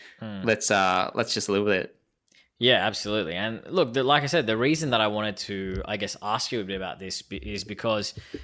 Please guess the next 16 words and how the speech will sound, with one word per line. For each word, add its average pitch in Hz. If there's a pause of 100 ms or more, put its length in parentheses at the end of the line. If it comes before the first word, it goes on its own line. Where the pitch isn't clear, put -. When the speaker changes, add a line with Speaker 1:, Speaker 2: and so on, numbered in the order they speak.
Speaker 1:
as 151
you 175
can 160
imagine, 139
a 120
lot 127
of 101
data 113
from 110
these 101
apps 101
is 95
being 101
stored, 180 (140)
uh, 95 (500)
and 107